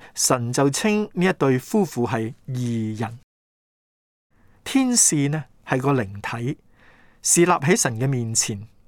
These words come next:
執行神嘅旨意。天使嘅數目好多嘅，成本聖經卻只係提到兩位天使嘅名字，分別係米迦勒同加百列。喺路加福音一章十九節，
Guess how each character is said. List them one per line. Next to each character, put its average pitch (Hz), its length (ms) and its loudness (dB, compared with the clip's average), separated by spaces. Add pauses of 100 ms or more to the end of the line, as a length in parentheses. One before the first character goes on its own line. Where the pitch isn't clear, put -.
執 - 180 2
行 110 320 -6
神 104 220 -4
嘅 123 140 -2
旨 - 240 -2
意。 123 440 -6 (880)
天 277 180 2
使 220 120 4
嘅 175 120 6
數 156 180 4
目 139 180 0
好 123 180 -4
多 127 260 2
嘅， 90 80 -12 (760)
成 131 240 0
本 170 100 4
聖 185 240 2
經 220 240 0
卻 185 140 4
只 - 160 0
係 202 160 6
提 123 220 0
到 143 200 4 (100)
兩 123 340 0
位 127 180 0
天 196 240 -2
使 151 180 2
嘅 120 80 0
名 101 300 -8
字， 107 260 -2 (520)
分 214 240 0
別 - 100 2
係 127 360 0
米 123 280 -2
迦 180 300 0
勒 165 160 2 (180)
同 107 320 -8
加 160 260 0
百 - 140 -2 (140)
列。 117 160 -4 (1120)
喺 208 120 4
路 190 180 4
加 208 180 4
福 214 180 0
音 190 220 2
一 190 60 4
章 185 240 2
十 - 120 2 (120)
九 101 100 -4 (140)
節， - 180 -4